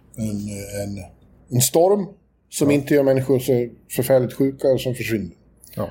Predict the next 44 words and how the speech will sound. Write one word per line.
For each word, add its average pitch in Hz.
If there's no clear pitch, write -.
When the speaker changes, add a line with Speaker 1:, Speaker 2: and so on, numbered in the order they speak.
Speaker 1:
Och 117
det 135
Speaker 2:
Ja. 151
Speaker 1:
måste 156
vi 151
väl 139
helt 135
enkelt 131
klara 123
av 127
att 110
leva 123
med, 104
tycker 123
jag. 110
Speaker 2:
Ja, 101
ja, 104
det, 98
det 127
köper 104
jag. -
Det 101
köper 87
jag. -
Speaker 1:
Så, 147
eh, 143
ja, 185
det, 170
är, 156
det 170
blir 202
en 180
N 156
H 160
L-säsong, 170
eh, 113
Jonte. 110
Du 127
behöver 147
inte 135
vara 151
orolig 143
för 107
det. 87